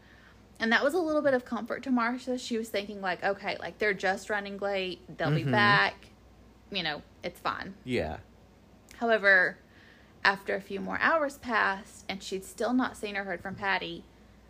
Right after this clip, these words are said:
Speaker 1: she called John's house again. And this time he was there.
Speaker 2: Mm-hmm.
Speaker 1: So John got on the phone and Marcia was like, "Where's Patty?
Speaker 2: Yeah.
Speaker 1: Like, what's going on?"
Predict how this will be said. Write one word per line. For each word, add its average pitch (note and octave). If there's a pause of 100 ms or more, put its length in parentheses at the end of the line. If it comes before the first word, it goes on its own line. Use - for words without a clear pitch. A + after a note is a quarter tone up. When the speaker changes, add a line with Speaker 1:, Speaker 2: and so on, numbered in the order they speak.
Speaker 1:
she -
called F3
John's G2
house -
again. - (360)
And G3
this F3
time F3
he -
was - (240)
there. - (240)
Speaker 2:
Mm-hmm. B2+ (680)
Speaker 1:
So G#3+
John G#3
got A#3
on C4
the D4
phone G3 (160)
and G#3
Marcia G3+
was F#3+
like, F3+ (880)
"Where's G3+ (160)
Patty? - (140)
Speaker 2:
Yeah. B2
Speaker 1:
Like, E2
what's F3+
going E3
on?" -